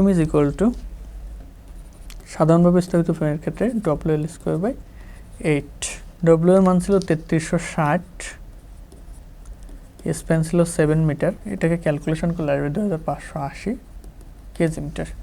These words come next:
ম্যাক্সিমাম মোমেন্ট পেয়ে গেলাম। এখন যেটা কাজ, সেটা হচ্ছে এম ওয়ান এবং এম টু নির্ণয় করতে হবে। তো এম ওয়ান যেটা আমরা জানি, এম ওয়ান is equal to R into B D square, অর্থাৎ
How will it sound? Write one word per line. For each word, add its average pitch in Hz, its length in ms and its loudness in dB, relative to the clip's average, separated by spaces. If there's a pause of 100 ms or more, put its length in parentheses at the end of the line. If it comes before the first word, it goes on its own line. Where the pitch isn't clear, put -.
(160)
ম্যাক্সিমাম 190 480 4
মোমেন্ট 202 320 6
পেয়ে 151 200 6
গেলাম। 143 160 -2 (160)
এখন 196 220 8
যেটা 226 160 4 (100)
কাজ, 160 120 8 (140)
সেটা 180 160 0
হচ্ছে 185 160 -4 (160)
এম 175 100 6
ওয়ান 190 160 4
এবং 208 120 4 (140)
এম 160 140 2
টু 160 100 2
নির্ণয় 139 240 -2
করতে 151 160 -4
হবে। 147 180 -2
তো - 40 -6 (200)
এম 190 80 6
ওয়ান 196 120 6 (100)
যেটা 185 220 0
আমরা 175 200 6
জানি, 165 140 2 (640)
এম 170 80 4
ওয়ান 180 160 8
is 180 100 6
equal 180 260 6
to 180 40 6 (320)
R 160 120 6
into 160 260 2
B - 20 0 (140)
D - 20 6 (200)
square, 147 260 0 (360)
অর্থাৎ 160 240 4